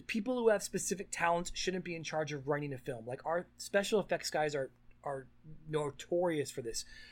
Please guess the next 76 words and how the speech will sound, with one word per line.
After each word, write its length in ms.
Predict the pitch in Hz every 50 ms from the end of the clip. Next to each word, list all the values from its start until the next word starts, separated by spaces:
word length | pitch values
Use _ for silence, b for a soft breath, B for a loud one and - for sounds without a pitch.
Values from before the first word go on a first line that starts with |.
| B B B B
You 80 | 156 180
know, 100 | 185 165
let's, 320 | 160 180 180 - - -
let's 220 | 185 185 - -
blow 380 | - 196 - - 185 196 202 196
it 60 | 190 190
up, 100 | 185 185
let's 140 | 175 -
hang 160 | - 185 180 175
it 40 |
upside 240 | 175 175 - 180 175
down, 120 | - 175 165
let's 120 | 170 -
put 140 | - 180 -
slime 320 | - - 180 170 170 170
on 80 | 165 165
it. 100 | 160 - b b b b -
Cool, 160 | - 240 233
but 100 | 202 175
how 160 | - - 190
do 80 | 185 185
you 80 | 180 175
shoot 300 | - - - 180 165 131
it? 160 | - - - -
Like, 140 | 151 143 -
how, 160 | - - 180
how 240 | - - 190 196 202
do 80 | 185 190
you, 140 | 190 - -
how 120 | - 180
do 60 | 185
you 80 | 185 185
make 160 | 185 175 -
it 140 | 165 143 160
look 160 | 170 170 170
cool 220 | - - 170 160
for 160 | 156 - 165 151
an 80 | 143
entire 360 | 143 135 - - 165 170 160
thing? 200 | 147 - 156 135 B B B B B B
So 140 | - 214 220
I 60 | 208
think 240 | 196 - 262 240 -
that's, 260 | 233 196 - - - - -
it's 140 | - 180 -
important 440 | 214 196 - - 240 262 247 226 196
to 60 | -
have 240 | - 185 180 175 170 -
a 120 | - 156 147
macro 400 | 151 165 170 175 - 190 180 170
view, 200 | 165 180 180 165
but, 160 | 151 147 - -
but 120 | - 160 151
also, 440 | 147 156 156 - - 165 156 151 b b b b b
you 100 | - 147
know, 140 | 151 139 135
the 140 | 127 139 131
view 220 | 127 160 180 180
from 160 | - 170 156 139
ten 240 | - 170 165 156
thousand 400 | 151 160 147 143 139 131 139 127 123
feet 180 | - 151 147
above. 400 | 135 117 - 143 139 127 113 - - - - -
And 180 | 165 156 147 135 - - - - -
when 280 | - 156 151 147 143 - - - -
the 100 | - 156
lead 240 | 151 165 202 233 226
actor 460 | 196 170 170 - - - 170 160 - -
is 280 | 165 165 156 151 -
an 100 | 156 147
E 120 | 147 170 160
P, 200 | - - 196 185
and 80 | 202
this 120 | 277 - -
is 100 | 320 -
for 240 | - 214 170 -